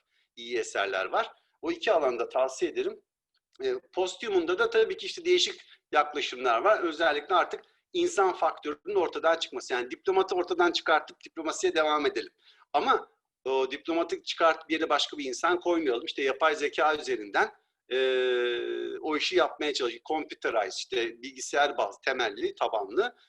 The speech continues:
bir, e, diplomasi pratiği, e, teamülü ortaya koyalım. E, birazcık, e, şeyde ne derler, e, dış politika analizcilerinde işte sibernetik model vardır. Daha böyle bir bilgisayar temelli,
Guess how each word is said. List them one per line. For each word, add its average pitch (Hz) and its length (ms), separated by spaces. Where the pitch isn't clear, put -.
bir, 196 260
e, 143 240
diplomasi 180 560
pratiği, 131 440
e, 104 440
teamülü 120 480
ortaya 95 380
koyalım. 107 460
E, 135 120
birazcık, 180 540
e, 147 360
şeyde 165 520
ne 151 140
derler, 135 520
e, 127 160
dış 170 180
politika 160 360
analizcilerinde 139 800
işte 139 180
sibernetik 131 600
model 131 420
vardır. 113 420
Daha 170 220
böyle 180 260
bir 175 160
bilgisayar 165 540
temelli, 151 580